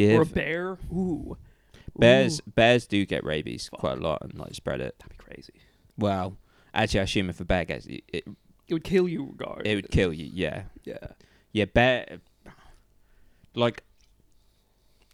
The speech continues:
Speaker 1: there, most animals you can sort of think there's a,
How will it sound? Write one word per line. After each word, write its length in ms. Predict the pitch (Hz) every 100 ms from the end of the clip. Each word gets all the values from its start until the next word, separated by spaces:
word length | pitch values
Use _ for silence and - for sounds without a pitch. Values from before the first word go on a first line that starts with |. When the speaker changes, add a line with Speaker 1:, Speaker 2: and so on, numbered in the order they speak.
| _ -
Speaker 1:
there, 480 | 131 127 127 117 -
most 760 | 123 143 151 - - - - _ _ _
animals 600 | 120 117 107 95 85 -
you 100 | 101
can 160 | 104 95
sort 220 | 113 76
of 80 | -
think 380 | 101 92 78 -
there's 220 | 98
a, 60 | 92